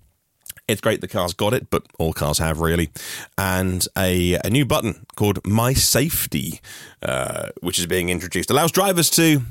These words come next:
adjust or even disable some of the adas, that's the Advanced Driver Assistance Systems, the adas systems, as needed. No word yet on when it arrives in driveways here in the U K. Well, I M Motors is next in the news,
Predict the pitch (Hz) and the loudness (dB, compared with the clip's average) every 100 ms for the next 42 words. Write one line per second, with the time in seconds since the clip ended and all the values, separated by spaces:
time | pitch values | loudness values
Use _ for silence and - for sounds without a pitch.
0 | - 120 120 170 151 139 - 165 175 151 | -4 -2 2 2 2 2 2 2 2 4
1 | - 196 214 139 107 107 95 - 92 87 | 4 4 4 2 2 0 0 0 0 0
2 | 80 - 92 - 95 85 90 113 107 - | 0 0 0 0 -2 -2 -2 -2 -2 -4
3 | - 90 87 92 - 87 - 85 87 - | -4 -2 -2 -2 -4 -2 -4 -4 -4 -4
4 | - - 82 85 80 - - - - - | -8 -8 -6 -6 -4 -4 -4 -8 -10 -10
5 | - - 90 82 - 98 95 95 - - | -4 -2 0 0 -2 -2 0 0 -4 -12
6 | _ 92 90 85 73 87 117 113 110 101 | _ -4 0 0 0 0 2 4 4 4
7 | 92 92 87 - 92 87 82 - 85 82 | 4 2 0 -2 -2 0 -2 -2 -2 0
8 | 80 78 - 87 80 76 69 - - - | -2 -2 -4 -2 -2 -4 -8 -16 -8 -2
9 | 101 101 90 82 71 69 85 78 73 71 | 0 0 0 -2 -2 -2 -2 -2 -4 -6
10 | 69 - 78 - - _ 113 123 - 131 | -6 -4 -6 -6 -18 _ 0 0 0 2
11 | 160 185 - 127 120 117 110 - 107 101 | 4 2 0 0 4 4 4 2 2 2
12 | 107 - 71 - - 92 76 85 82 82 | 2 0 0 -2 0 -2 0 -2 0 2
13 | 78 | 0